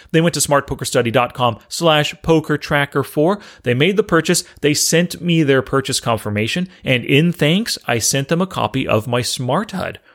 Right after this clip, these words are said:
And of course, speaking of the Smart hud, well, Mark Fleming, Lois Thomas, Stephen Eck, Murray T, Massimo Gramegna, and Stephen Deisner. Oh, along with Ole Encroc, they all purchased that directly from me. This is a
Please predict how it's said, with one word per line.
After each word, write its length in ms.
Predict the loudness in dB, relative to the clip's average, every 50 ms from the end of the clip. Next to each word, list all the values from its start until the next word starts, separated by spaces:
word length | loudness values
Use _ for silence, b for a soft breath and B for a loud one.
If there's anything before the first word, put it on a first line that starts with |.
| b b b
And 100 | -2 -2
of 120 | -2 0
course, 180 | 0 -2 0 0
speaking 340 | 0 0 0 0 0 0 0
of 60 | 0
the 60 | -2
Smart 300 | -2 0 2 2 2 2
hud, 200 | 2 -2 -2 -2 B B B B B
well, 360 | 2 2 2 2 2 -2 B B B
Mark 380 | 0 2 4 4 4 2 0 -6
Fleming, 500 | -10 -2 0 2 2 2 2 0 -2 -4 -6 -6
Lois 460 | -2 2 4 4 6 4 4 2 -2
Thomas, 360 | 0 0 2 2 2 0 -2
Stephen 540 | -2 -4 -4 -2 0 -2 0 2 0 0 2
Eck, 300 | 2 2 2 0 -2 -6
Murray 340 | -2 0 2 2 2 0 -2
T, 340 | -4 -4 -2 -2 -2 -2 B B B B
Massimo 540 | -2 0 0 0 0 0 2 2 2 2 2
Gramegna, 600 | 2 0 2 4 2 2 2 2 0 0 0 B B B B B
and 220 | -2 0 0 0 -2
Stephen 540 | -4 -6 -4 -2 0 0 2 2 2 0 0
Deisner. 680 | -2 -6 -2 0 0 2 2 0 -2 -4 -6 -8 -10 -12 b b b
Oh, 260 | 0 2 2 0 -4 -2 0
along 280 | 2 4 4 4 4
with 140 | 4 2 4 2
Ole 340 | 4 4 6 6 6 4 4
Encroc, 560 | 2 2 0 0 -2 -2 -4 -4 -4 -4 -6 -10 b b b b
they 140 | 0 2 2
all 160 | 4 2 2
purchased 460 | 0 0 -2 -2 0 0 -4 -4 -2
that 220 | -4 -4 -4 -2 -2
directly 360 | 0 2 2 0 0 -2 -6
from 240 | -6 -6 -8 -6 -6
me. 100 | -8 -12 B B B B B B
This 320 | 2 4 4 4 2 0
is 340 | 0 2 2 2 2 0 0 0
a 440 | 2 4 4 4 2 0 -2 -6